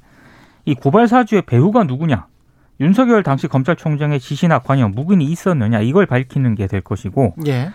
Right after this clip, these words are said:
Speaker 1: 다른 하나는 이 고발장이 야당에 전달된 이후에 검찰 고발로 이어진 연결고리를 아마 확인하는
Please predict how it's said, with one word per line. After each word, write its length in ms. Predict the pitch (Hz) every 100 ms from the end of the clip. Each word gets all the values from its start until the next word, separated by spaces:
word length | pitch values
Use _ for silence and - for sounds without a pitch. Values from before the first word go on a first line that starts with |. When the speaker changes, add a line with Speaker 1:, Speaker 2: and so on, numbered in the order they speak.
| -
Speaker 1:
다른 360 | - 127 190 240
하나는 500 | 208 147 127 131 82 _ - - -
이 60 | 151
고발장이 540 | 139 165 226 254 220
야당에 380 | 113 120 202 226
전달된 520 | 180 202 196 165 147
이후에 540 | 156 165 107 117 104 82 _ _
검찰 400 | - 120 139 226
고발로 380 | 196 165 170 165
이어진 420 | 160 160 151 156
연결고리를 720 | 113 151 226 269 220 170 135 107
아마 160 | 104
확인하는 720 | 98 - 226 208 160 107 95